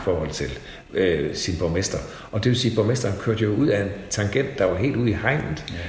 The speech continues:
Speaker 1: for ellers en dygtig borgmester. Og det er så det, jeg har bestræbt mig på.
Speaker 2: Ja, de
Speaker 1: Ja.
Speaker 2: blev ligesom en symbiose, altså de
Speaker 1: Ja.
Speaker 2: smeltede jo bare sammen,
Speaker 1: Ja, lige præcis.
Speaker 2: og, og, og
Speaker 1: Og,
Speaker 2: så går det jo galt.
Speaker 1: så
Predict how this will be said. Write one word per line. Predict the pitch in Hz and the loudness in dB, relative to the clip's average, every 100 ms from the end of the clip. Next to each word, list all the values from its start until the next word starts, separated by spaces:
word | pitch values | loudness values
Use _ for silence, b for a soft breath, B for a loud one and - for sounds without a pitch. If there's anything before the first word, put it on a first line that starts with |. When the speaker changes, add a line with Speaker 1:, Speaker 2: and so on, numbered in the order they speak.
| B | B
Speaker 1:
for | - 101 - | 0 0 4
ellers | 127 170 90 | 6 6 4
en | 87 | 2
dygtig | 139 - | 2 0
borgmester. | - 87 107 - - B B B | 0 0 0 0 -4 B B B
Og | - - | -6 4
det | 175 | 6
er | |
så | 190 | 8
det, | 143 139 | 6 8
jeg | 131 | 8
har | 120 | 6
bestræbt | 98 - 120 - | 4 2 2 2
mig | 90 | 0
på. | 113 | 4
Speaker 2:
Ja, | 123 | 6
de | 120 | 6
Speaker 1:
Ja. | - | 8
Speaker 2:
blev | 107 | 8
ligesom | 104 120 117 95 92 85 | 8 6 6 6 4 2
en | |
symbiose, | 82 110 87 98 113 135 95 | 2 2 6 6 6 4 0
altså | 78 92 | 0 0
de | 92 | 4
Speaker 1:
Ja. | 120 113 | 6 6
Speaker 2:
smeltede | 104 98 98 | 6 6 6
jo | 95 | 6
bare | 95 113 | 6 2
sammen, | 120 131 120 | 4 6 6
Speaker 1:
Ja, | 82 | 4
lige | 104 | 4
præcis. | 123 98 | 4 4
Speaker 2:
og, | 107 101 | 2 2
og, | 85 | 2
og | - | 4
Speaker 1:
Og, | 95 | 6
Speaker 2:
så | 135 | 6
går | 127 117 | 8 8
det | 87 | 8
jo | 80 | 6
galt. | 85 82 | 4 4
Speaker 1:
så | 175 | 2